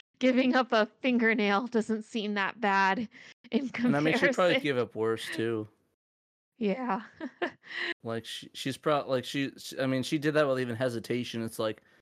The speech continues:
Speaker 2: literally, like, just like me, uh, like, trimming my toe, my nail. It's like she's ripped it out with her, her own force of her, like, uh, fingers. Like, oh my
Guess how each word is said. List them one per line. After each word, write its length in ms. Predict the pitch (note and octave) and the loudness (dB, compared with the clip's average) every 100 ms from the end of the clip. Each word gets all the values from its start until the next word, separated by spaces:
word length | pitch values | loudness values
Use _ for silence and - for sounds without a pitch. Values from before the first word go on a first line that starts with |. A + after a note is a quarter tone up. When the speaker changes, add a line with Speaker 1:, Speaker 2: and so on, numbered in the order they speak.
| _ _ B2+ | _ _ 0
Speaker 2:
literally, 300 | D3+ D#3+ D3 | 2 4 4
like, 200 | C3+ - | 2 -2
just 200 | B2 C3 | -6 -4
like 140 | A#2+ | -2
me, 280 | B2 B2 B2 | -2 0 0
uh, 240 | A2+ A2 - | 0 0 -2
like, 220 | A#2 G#2+ _ _ - | -6 -6 _ _ -12
trimming 340 | - C3+ C3 | -4 -2 -2
my 120 | A#2 A2 | -2 -4
toe, 360 | - A#2 A2 | -4 -4 -4
my 140 | A2+ A2 | -4 -2
nail. 380 | A2 G#2+ G2 G2 | -2 -2 -2 -4
It's 120 | - | -4
like 160 | G2+ - | -6 -6
she's 180 | G#2+ G#2+ | -10 -4
ripped 260 | A#2 A#2 | -4 -2
it 100 | A2 | 0
out 180 | G#2+ G2+ | 0 0
with 100 | G#2 | -4
her, 100 | G2 _ _ _ _ _ _ _ _ _ _ _ _ | -8 _ _ _ _ _ _ _ _ _ _ _ _
her 160 | - B2 | -4 -2
own 200 | C3 B2 | -2 -2
force 380 | A#2+ A#2 A#2 - | -4 -4 -4 -4
of 120 | G#2 | -4
her, 200 | A2+ A2 | -2 -2
like, 360 | G#2 G2+ G2+ G#2+ | 0 -2 -2 -2
uh, 260 | G2 G2 | 0 -2
fingers. 600 | F#2+ - A2 G2 F#2+ F#2+ | -4 -6 -4 -4 -6 -8
Like, 100 | - G#2+ | -8 -6
oh 120 | A2+ | -4
my 160 | F#2 | -6